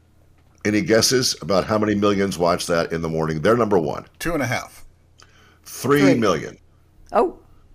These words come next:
Speaker 1: Uh, the Today Show has two million seven hundred thousand. Uh, where's C B S? Way down, two point two million.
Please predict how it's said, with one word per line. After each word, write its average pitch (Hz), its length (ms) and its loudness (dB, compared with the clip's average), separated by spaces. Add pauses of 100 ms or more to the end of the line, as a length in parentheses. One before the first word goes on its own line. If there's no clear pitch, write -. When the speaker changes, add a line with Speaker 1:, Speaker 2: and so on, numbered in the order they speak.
(500)
Speaker 1:
Uh, 92 1080 0 (320)
the 92 120 -6
Today 123 300 2
Show 120 440 2
has 92 520 0 (300)
two 143 180 -2
million 123 520 0 (680)
seven 127 280 4
hundred 98 300 -2
thousand. 62 440 -2 (1700)
Uh, 95 440 -4 (220)
where's 120 300 -2
C 110 140 -6
B 92 200 -6
S? - 420 -10 (1500)
Way 98 360 0
down, 71 400 -8 (140)
two 127 200 -4
point 107 320 -2
two 92 220 -4
million. 60 360 -10